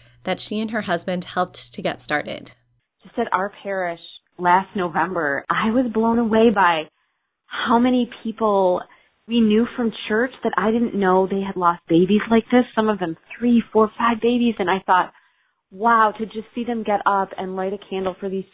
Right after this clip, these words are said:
Speaker 2: children, to speak their names into this room, and to all share in the Eucharist together, I will never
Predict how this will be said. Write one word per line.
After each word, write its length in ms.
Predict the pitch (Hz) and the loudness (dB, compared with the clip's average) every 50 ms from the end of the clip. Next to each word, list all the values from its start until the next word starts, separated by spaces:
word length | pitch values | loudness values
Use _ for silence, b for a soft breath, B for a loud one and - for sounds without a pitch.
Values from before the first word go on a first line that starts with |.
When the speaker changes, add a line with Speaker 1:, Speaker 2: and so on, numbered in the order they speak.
| - | -8
Speaker 2:
children, 600 | - 185 185 175 180 180 175 175 175 180 175 180 - _ _ _ _ _ _ _ _ _ _ - | -4 -4 -2 -2 -2 -2 -2 -2 -4 -4 -8 -10 -12 _ _ _ _ _ _ _ _ _ _ -12
to 60 | - - | -12 -6
speak 200 | - - 220 - | 0 0 2 4
their 140 | - 202 196 | 4 4 6
names 240 | 190 185 190 190 180 | 6 6 6 6 6
into 200 | 196 185 180 - | 4 2 2 4
this 140 | 175 180 175 - - | 4 2 2 2 0
room, 240 | 185 185 175 180 180 | 2 2 4 4 4
and 120 | 180 175 - | 2 0 -2
to 80 | - - - | -4 0 2
all 520 | 175 180 180 185 185 185 180 180 170 - _ _ - - - - | 4 6 6 6 4 4 2 0 -4 -6 _ _ -18 -16 -8 0
share 240 | 196 185 185 190 190 | 2 4 6 6 6
in 100 | 196 190 | 6 4
the 60 | 185 | 4
Eucharist 480 | 180 160 180 185 - - 185 180 175 - - - | 2 0 -2 -2 0 2 0 0 0 -2 -2 -2
together, 680 | 185 160 170 160 170 143 151 151 139 143 143 151 - _ _ _ _ _ _ _ _ - | -2 2 2 0 2 2 0 0 0 -2 -4 -6 -10 _ _ _ _ _ _ _ _ -10
I 120 | - 220 | -8 -8
will 120 | 226 247 | -6 -6
never 320 | 226 208 196 202 196 220 | -4 -2 -2 -2 -2 -4